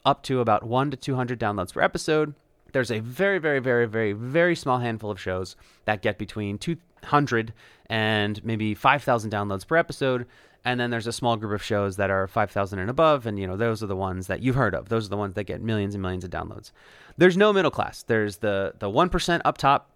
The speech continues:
you know, the Pat Flynn's, Tim Ferriss's, all the big media companies, Joe Rogan's, all that stuff. They're the top one of the one percent in podcasting, and then everyone else has, like, two hundred downloads per episode.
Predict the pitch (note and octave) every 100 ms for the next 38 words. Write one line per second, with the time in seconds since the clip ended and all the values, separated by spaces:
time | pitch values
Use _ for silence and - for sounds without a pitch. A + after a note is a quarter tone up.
0 | _ G2+ F2+ - C#3+ - C#3 B2+ - C#3
1 | C3+ C3 B2+ - B2 A#2 B2 A#2+ B2 B2
2 | A#2 A#2+ D3 D3+ - C#3+ C#3 C3 C3 A2+
3 | D3 C#3+ C3 B2 B2+ D3 D3 C3 A#2 A2+
4 | - D3+ D3 C#3 C3 A#2 B2 B2+ A2 A2
5 | A#2 A2 - D3 - G#2 C3 B2+ A2+ -
6 | G#2+ G#2 - - - - A#2 B2 C#3+ D3
7 | C3 A#2+ A#2+ A2 G#2 G2 G2 B2 A2+ F#2
8 | F#2+ F#2+ F2+ - E2+ - -